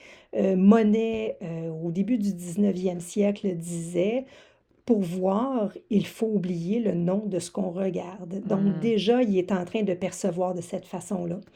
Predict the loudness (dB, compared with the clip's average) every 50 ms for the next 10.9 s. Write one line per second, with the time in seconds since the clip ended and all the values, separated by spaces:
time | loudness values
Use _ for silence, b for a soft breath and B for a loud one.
0 | B B B B B B 2 2 2 4 6 6 6 6 4 2 2 2 2 0
1 | 0 0 -2 -2 -2 0 0 2 2 2 0 -2 -2 -2 0 0 0 0 -2 -2
2 | -2 -2 0 0 -2 -2 -4 -8 -10 -10 -8 -8 -8 -8 -4 -2 0 0 0 0
3 | -2 -6 -6 -10 -8 -6 -6 -6 -6 -8 -4 2 2 2 2 2 -2 -6 B B
4 | B B B B B B 2 4 4 6 8 8 6 6 4 2 2 2 2 0
5 | 2 2 0 0 0 -2 -6 -4 -4 -2 -2 -2 -2 0 0 -2 0 0 0 -2
6 | -2 -2 -2 -2 0 0 0 -2 -2 -4 -4 -4 -4 -4 -4 -4 -4 -2 -2 0
7 | 0 0 0 -4 -4 -4 -2 -2 -2 -2 -2 -4 -4 -2 -2 -2 0 0 -2 -4
8 | -6 -12 -10 -2 0 0 2 2 2 2 2 0 -2 -4 -4 -4 -2 -2 -4 -4
9 | -6 -4 0 0 2 2 2 0 -2 -4 -6 -8 -6 -4 -4 -2 0 0 0 0
10 | -2 -4 -4 -2 -4 -2 -4 -4 0 0 2 2 2 0 0 0 -2 -2